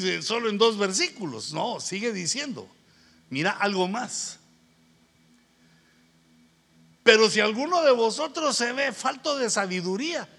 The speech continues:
aquí hay otra cosa, sumale, "que la pida a Dios".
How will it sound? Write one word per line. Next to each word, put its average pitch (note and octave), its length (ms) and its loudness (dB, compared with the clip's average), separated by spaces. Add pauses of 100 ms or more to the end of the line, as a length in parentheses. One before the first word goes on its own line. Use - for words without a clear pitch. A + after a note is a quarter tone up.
(140)
aquí A#2 220 -8
hay E3 140 -6
otra D3 260 -10
cosa, - 360 -8
sumale, F#3 640 -6 (2250)
"que E3 160 4
la D3 220 2
pida G3+ 260 2
a E3+ 40 2
Dios". F#3+ 500 -4